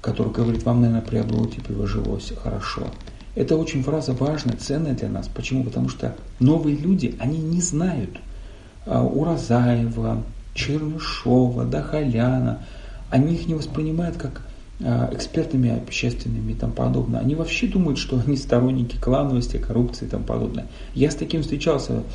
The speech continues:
а, вот, значит, мне рассказывали друзья, как советники с Дунов некоторые,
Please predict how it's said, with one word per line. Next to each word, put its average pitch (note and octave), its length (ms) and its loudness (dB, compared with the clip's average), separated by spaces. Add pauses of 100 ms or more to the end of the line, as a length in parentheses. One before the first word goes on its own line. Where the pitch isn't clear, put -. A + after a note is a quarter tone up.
(280)
а, A#2 720 -2
вот, A2 160 -2
значит, A2 300 -2
мне A#2 100 4
рассказывали A2 540 0 (340)
друзья, A#2 420 2
как - 300 -2
советники A2+ 500 -2
с G2+ 100 -6
Дунов F3+ 340 4
некоторые, G2+ 540 -2